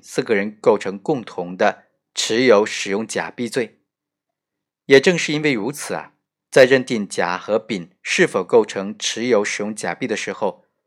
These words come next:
不应当仅仅看到他们两个人的行为，而应当以他们四个人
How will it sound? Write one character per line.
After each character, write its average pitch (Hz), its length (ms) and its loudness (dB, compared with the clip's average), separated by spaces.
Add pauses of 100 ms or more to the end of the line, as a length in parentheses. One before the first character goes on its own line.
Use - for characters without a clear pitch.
(360)
不 175 120 6
应 165 100 4
当 165 220 2
仅 117 180 -6
仅 98 180 -8
看 107 200 -8
到 101 120 0
他 110 140 -8
们 107 140 -4
两 87 300 0
个 156 120 2
人 107 160 0
的 104 60 -6
行 92 220 -10
为， 82 220 -14 (580)
而 123 120 4
应 147 180 2
当 147 320 -2 (180)
以 98 120 -8
他 - 140 -4
们 123 120 -2
四 185 280 -2
个 135 160 -2
人 101 320 -4